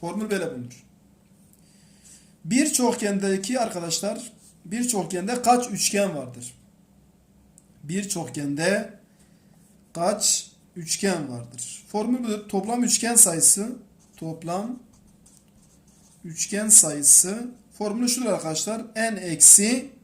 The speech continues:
ikidir. Mesela burada kaç üçgen vardır? Çizdim, çizdim, çizdim. Bir, iki, üç, dört tane vardır.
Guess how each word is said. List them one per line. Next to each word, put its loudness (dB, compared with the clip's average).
ikidir. -8
Mesela 4
burada 0
kaç 0
üçgen -4
vardır? -12
Çizdim, -10
çizdim, -10
çizdim. -12
Bir, -2
iki, -6
üç, -6
dört -2
tane -10
vardır. -14